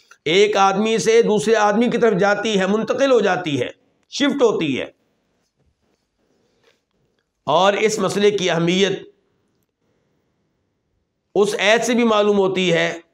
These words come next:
جو سورہ ممتحنہ میں آئی ہے، آیت نمبر چار، "قَدْ كَانَتْ لَكُمْ أُسْوَةٌ حَسَنَةٌ فِي إِبْرَاهِيمَ وَالَّذِينَ مَعَهُ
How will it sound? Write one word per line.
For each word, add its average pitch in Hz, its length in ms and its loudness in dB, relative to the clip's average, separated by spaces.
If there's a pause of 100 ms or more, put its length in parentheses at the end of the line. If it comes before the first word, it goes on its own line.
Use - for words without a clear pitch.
(540)
جو 147 200 0
سورہ 190 420 2 (300)
ممتحنہ 190 640 0
میں 170 140 -2
آئی 139 280 0
ہے، 101 120 -6 (1900)
آیت 160 260 0
نمبر 180 260 -2
چار، 170 300 0 (1400)
"قَدْ 185 300 -2
كَانَتْ 214 460 0
لَكُمْ 202 540 0
أُسْوَةٌ 202 520 0 (160)
حَسَنَةٌ 202 600 0
فِي 208 280 -2
إِبْرَاهِيمَ 190 640 0 (540)
وَالَّذِينَ 185 540 0
مَعَهُ 151 400 -2